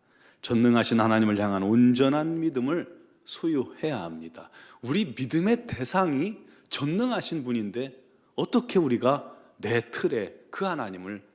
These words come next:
가두려 합니까? 주님도 믿지 않는 자들에게는 능력을 행하지 않으셨어요.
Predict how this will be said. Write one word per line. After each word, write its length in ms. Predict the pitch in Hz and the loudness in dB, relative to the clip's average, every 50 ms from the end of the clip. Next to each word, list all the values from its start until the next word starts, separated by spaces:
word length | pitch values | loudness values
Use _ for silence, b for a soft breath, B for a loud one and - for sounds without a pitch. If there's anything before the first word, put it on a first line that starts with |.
| _ _ | _ _
가두려 440 | - - - 101 - 101 92 98 95 | -10 -8 -8 -8 -10 -10 -10 -10 -10
합니까? 800 | - - 123 120 117 107 - - - - - - - - - - _ _ _ _ _ _ _ _ _ b b b b b b b - | -8 -8 -6 -6 -6 -6 -8 -12 -18 -20 -20 -20 -20 -20 -20 -20 _ _ _ _ _ _ _ _ _ b b b b b b b 0
주님도 340 | - 127 127 123 120 123 | 4 6 6 6 6 6
믿지 300 | 113 107 117 110 - - | 4 2 0 0 2 2
않는 240 | 127 113 117 117 110 | 2 4 4 4 4
자들에게는 640 | 104 110 104 104 101 95 110 120 151 175 143 - B B B B B - | 2 2 2 2 2 2 2 2 2 2 0 -2 B B B B B -8
능력을 520 | - 131 165 196 214 220 220 208 214 190 | -4 0 2 2 4 4 4 4 4 2
행하지 380 | 151 185 196 196 180 175 170 202 | 2 2 0 0 0 0 2 0
않으셨어요. 640 | 156 151 151 139 147 139 - - 117 95 80 76 | 0 0 0 -2 -4 -6 -6 -6 -8 -8 -8 -10